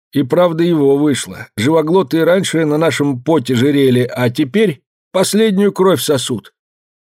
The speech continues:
«Я так думаю, мужики», закончил Мартын. «Без борьбы нам эту постылую жизнь не перевернуть.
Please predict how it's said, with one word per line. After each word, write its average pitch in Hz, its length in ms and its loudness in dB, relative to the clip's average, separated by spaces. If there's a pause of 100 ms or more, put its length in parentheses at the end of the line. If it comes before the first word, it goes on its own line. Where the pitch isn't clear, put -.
(120)
«Я 170 280 0
так 165 280 0
думаю, 156 320 0
мужики», 131 500 0 (320)
закончил 98 500 -4
Мартын. 90 380 -6 (760)
«Без 170 240 0
борьбы 165 580 0 (100)
нам 185 280 0
эту 170 240 -2
постылую 156 640 0
жизнь 143 560 0
не 190 120 0
перевернуть. 147 800 -4